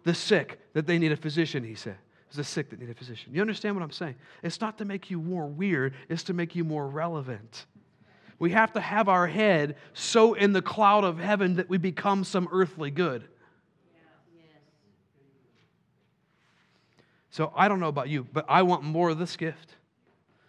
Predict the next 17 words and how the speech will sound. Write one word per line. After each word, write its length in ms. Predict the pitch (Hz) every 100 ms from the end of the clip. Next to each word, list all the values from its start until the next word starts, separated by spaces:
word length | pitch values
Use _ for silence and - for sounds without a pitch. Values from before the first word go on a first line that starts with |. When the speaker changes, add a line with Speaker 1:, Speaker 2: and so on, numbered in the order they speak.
| _ -
Speaker 1:
And 100 | 131
Jesus 300 | 151 151 139
said 260 | 147 127 120 _ _ _
that 120 | 131 127
if 80 | -
I 60 | 123
ask 380 | 131 131 -
for 260 | - 135 117
it, 80 | - _ _ - _ _ _ _ _ - -
the 80 | 120
Father 420 | 156 151 139 120
is 80 | 120
a 60 |
really, 280 | 117 131 131
really 260 | 117 127 120
good 280 | 131 123
dad. 340 | 117 117 113